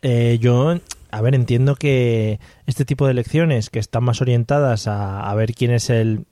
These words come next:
el presunto líder de un partido,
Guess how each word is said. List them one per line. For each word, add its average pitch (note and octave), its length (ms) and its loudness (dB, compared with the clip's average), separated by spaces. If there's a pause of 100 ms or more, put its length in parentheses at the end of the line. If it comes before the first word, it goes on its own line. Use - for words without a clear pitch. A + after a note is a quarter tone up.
(140)
el G2+ 180 -12 (380)
presunto B2 600 0
líder A#2+ 340 2
de A#2 80 2
un A#2+ 140 2
partido, B2+ 560 0